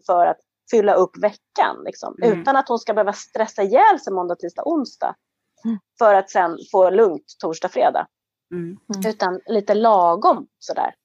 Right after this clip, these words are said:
Speaker 1: Att bromsa
Speaker 2: Och
Speaker 1: henne lite tidigare kanske.
Speaker 2: Och det, och det är ju
Speaker 1: Ehm.
Speaker 2: sådär, a-, alla,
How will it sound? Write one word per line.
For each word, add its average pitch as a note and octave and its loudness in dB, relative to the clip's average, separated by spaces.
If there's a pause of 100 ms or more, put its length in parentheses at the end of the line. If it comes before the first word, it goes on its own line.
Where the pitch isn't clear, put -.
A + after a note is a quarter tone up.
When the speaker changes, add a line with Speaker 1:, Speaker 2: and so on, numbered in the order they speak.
(120)
Speaker 1:
Att G3 -6
bromsa G3 0
Speaker 2:
Och C4+ 2
Speaker 1:
henne D#3+ -2
lite E3 0 (240)
tidigare G#3 6
kanske. - -6 (800)
Speaker 2:
Och G3 -2
det, F3+ 2
och F3 6
det G#3+ 4
är G#3 4
ju G3 4
Speaker 1:
Ehm. A#3 0
Speaker 2:
sådär, G3 -2
a-, G3+ 2
alla, G3+ 0